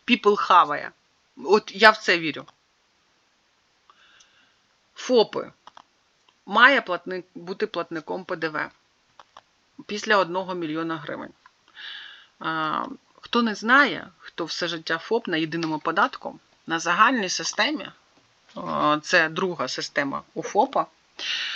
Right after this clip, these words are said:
загальна, є правило. Якщо ти заробив один мільйон гривень, ти зобов'язаний стати платником П Д В. Мільйони порушень фопами цього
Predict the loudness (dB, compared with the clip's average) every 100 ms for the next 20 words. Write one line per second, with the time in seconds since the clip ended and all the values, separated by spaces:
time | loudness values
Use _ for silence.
0 | -10 2 4 8 8 6 0 _ _ _
1 | _ _ _ -14 -2 0 0 -2 -2 4
2 | 4 4 -8 -14 _ _ -20 -16 -8 -4
3 | -4 -4 -4 -4 -2 -4 -6 -8 -6 -6
4 | -6 -6 -6 -6 -4 -4 -4 -10 _ _
5 | -6 -4 -4 -6 -8 0 6 6 4 -2
6 | -2 -2 -2 -6 -8 -8 -12 _ -14 -2
7 | 0 0 -4 -8 -10 _ _ -8 -6 -10
8 | -10 -6 -6 -6 _ _ -4 -4 0 -2
9 | -4 -10 _ _ _ _ _ _ _ -18
10 | -16 -14 -12 -10 -10 -12 -14 -20 -20 _
11 | _ 4 10 12 10 6 4 6 6 4
12 | -2 -2 -4 0 -2 -2 -4 -4 -6 -4
13 | -4 -4 -6 -4 -4 -4